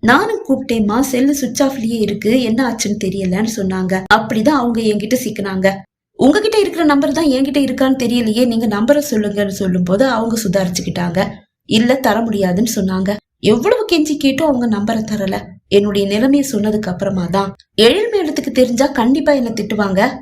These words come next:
ஆனா அதை விட உன்னுடைய வாழ்க்கை முக்கியம் இல்லையா, நான் கண்டிப்பா கொடுக்குறேன்னு சொல்லி தான் நம்பரையும் கொடுத்தாங்க. நைட் ஃபுல்லா நான் உனக்கு கால் பண்ணேன்க்கா, சுவிட்ச் ஆஃப்னு தான் பதில் வந்தது.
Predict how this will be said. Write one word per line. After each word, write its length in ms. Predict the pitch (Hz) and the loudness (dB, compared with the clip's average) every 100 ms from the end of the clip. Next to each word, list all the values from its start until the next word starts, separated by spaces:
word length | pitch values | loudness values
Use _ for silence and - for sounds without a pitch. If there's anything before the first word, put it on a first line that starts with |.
| - | -2
ஆனா 260 | - 214 277 - - _ | 2 4 2 0 -8 _
அதை 280 | 180 196 392 | 0 2 2
விட 200 | 381 240 277 | 2 2 0
உன்னுடைய 420 | 262 208 220 190 196 | 0 0 0 0 -2
வாழ்க்கை 400 | 180 233 320 320 | 0 0 0 0
முக்கியம் 400 | 233 - - 208 | 0 -2 -2 -2
இல்லையா, 320 | 185 185 185 208 | -2 -2 0 0
நான் 220 | 208 190 | -2 -2
கண்டிப்பா 320 | 190 208 233 240 | -4 -2 -2 -4
கொடுக்குறேன்னு 540 | 208 190 - 196 202 | -4 -8 -4 -6 -6
சொல்லி 280 | 196 170 180 | -6 -4 -2
தான் 200 | 214 320 - | 0 -2 -4
நம்பரையும் 480 | - 180 220 240 233 | -6 -4 -2 -4 -6
கொடுத்தாங்க. 420 | 190 180 190 190 190 196 - _ _ _ _ | -8 -8 -6 -4 -4 -6 -14 _ _ _ _
நைட் 280 | 208 208 202 | 0 2 0
ஃபுல்லா 340 | - 269 339 | -4 -2 -2
நான் 180 | 349 269 | 0 -2
உனக்கு 220 | 233 220 - | -2 -4 -6
கால் 260 | 208 220 | -2 -2
பண்ணேன்க்கா, 460 | 240 214 196 190 196 202 | -2 -4 -6 -4 -4 -4
சுவிட்ச் 360 | - 269 269 277 | -4 -4 -2 -4
ஆஃப்னு 280 | 247 220 | -2 -2
தான் 180 | 214 233 | 0 0
பதில் 240 | 208 208 208 | 0 -2 -4
வந்தது. 340 | 202 196 196 | -4 -2 -2